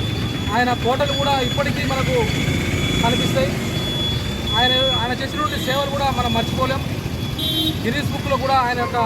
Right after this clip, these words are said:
టూరిజం కూడా ఇవాళ రాసిపెట్టి ఉన్నది. మరి పిల్లల పాఠ్య పుస్తకాల్లో కూడా ఆయన యొక్క చరిత్రని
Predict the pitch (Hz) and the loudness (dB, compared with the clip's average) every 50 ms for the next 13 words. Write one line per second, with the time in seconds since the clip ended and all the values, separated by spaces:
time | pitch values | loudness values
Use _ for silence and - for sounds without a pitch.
0 | 214 - - 240 254 262 262 262 262 254 254 247 240 220 220 214 208 202 196 208 | 0 0 0 0 0 0 0 0 0 0 0 0 0 0 0 0 -2 0 0 -2
1 | 208 - - 226 226 220 214 208 208 208 - - - - - - - - - - | 0 0 0 0 0 0 0 0 0 0 0 0 0 0 0 0 0 0 0 0
2 | - - - 427 440 240 226 214 - - - 240 277 277 277 262 254 - 247 254 | 0 2 2 4 4 4 4 2 0 0 0 0 0 2 2 2 2 2 2 0
3 | 254 285 254 254 - - 262 269 285 254 240 247 240 240 233 226 226 220 220 226 | 0 0 -2 -2 -2 -2 -2 -2 0 0 0 0 0 2 2 0 0 0 0 0
4 | 214 214 - 226 220 214 240 233 226 226 | -2 0 0 0 0 2 2 2 2 2